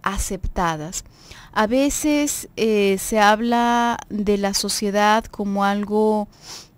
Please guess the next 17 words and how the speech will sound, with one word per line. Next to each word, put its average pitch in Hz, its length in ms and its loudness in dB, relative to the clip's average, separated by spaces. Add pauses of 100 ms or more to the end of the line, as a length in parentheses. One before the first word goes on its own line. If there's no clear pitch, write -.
(100)
horrible, 226 920 0 (640)
como 196 320 -2
algo... 208 760 0
Eh, 175 640 -2 (540)
que, 190 260 2
bueno, 208 320 0
debería 196 960 2
combatirse. 226 1040 0 (560)
Y 269 220 4
en 269 120 6
verdad 311 360 2
yo 370 140 -2
pienso 320 400 0
que 220 140 -6
sí 294 260 4
debería 208 340 2
cuestionarse - 840 -6